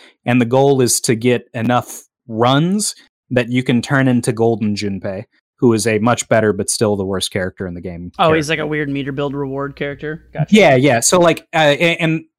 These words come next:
Speaker 1: so there's that. There's Phoenix Wright in Marvel three. Uh,
Speaker 2: Phoenix,
Speaker 1: can
Speaker 2: Frank, and Dark
Speaker 1: Yeah.
Speaker 2: Phoenix, all those, like, weird mechanic
Speaker 1: Well,
Speaker 2: building.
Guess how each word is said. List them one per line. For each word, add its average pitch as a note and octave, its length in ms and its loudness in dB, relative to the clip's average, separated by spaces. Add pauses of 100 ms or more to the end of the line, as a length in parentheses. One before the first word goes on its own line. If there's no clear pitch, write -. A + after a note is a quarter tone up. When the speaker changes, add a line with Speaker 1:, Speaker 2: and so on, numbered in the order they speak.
(100)
Speaker 1:
so D#3 340 2
there's C#3+ 340 0
that. B2+ 340 4 (200)
There's C3 360 0
Phoenix D3 300 -2
Wright B2 180 2
in C3+ 60 -2
Marvel A#2+ 240 2
three. A2 280 -2 (260)
Uh, A#2 120 2
Speaker 2:
Phoenix, G3 240 2
Speaker 1:
can A#2 120 2
Speaker 2:
Frank, F3 500 2 (640)
and D3+ 240 0
Dark D#3+ 220 2
Speaker 1:
Yeah. E3 80 4
Speaker 2:
Phoenix, D#3 340 -2
all D3+ 160 0
those, D3 280 -2
like, D3 200 -2
weird D3+ 480 -2
mechanic D3 420 0
Speaker 1:
Well, F3+ 140 4
Speaker 2:
building. D3 380 0